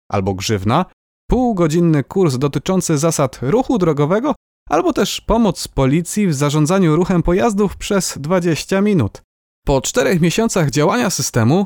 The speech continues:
drastycznie spadła liczba osób łamiących prawo z ponad tysiąca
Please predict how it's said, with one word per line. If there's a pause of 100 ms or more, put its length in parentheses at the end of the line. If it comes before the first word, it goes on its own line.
drastycznie
spadła
liczba
osób
łamiących
prawo (240)
z
ponad
tysiąca